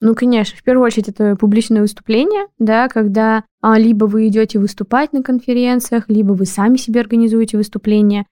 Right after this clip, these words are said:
Это всегда хорошо работает. Во-первых, э, вы работаете с аудиторией в офлайне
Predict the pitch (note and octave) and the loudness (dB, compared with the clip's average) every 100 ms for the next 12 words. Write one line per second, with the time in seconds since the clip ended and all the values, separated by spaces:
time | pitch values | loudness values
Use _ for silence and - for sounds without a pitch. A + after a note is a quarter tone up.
0 | - A3+ A3 - A3 A3+ - G3+ G3 G#3 | -4 -4 -4 -2 0 0 -2 -6 -8 -4
1 | G3+ G#3 G#3 G#3+ B3 G#3+ - _ - G3+ | -2 -2 -2 -4 -2 -2 -4 _ -6 -4
2 | G3 G3 - F#3+ A#3 A3 G3+ G#3+ G#3 - | -2 -4 -4 2 2 2 0 -2 -4 -10
3 | G3+ - G#3 G3+ G#3+ G#3 G#3+ G3+ - G#3 | -10 -4 -2 -2 -2 -2 0 -2 -2 -2
4 | G#3+ C#4+ | 0 0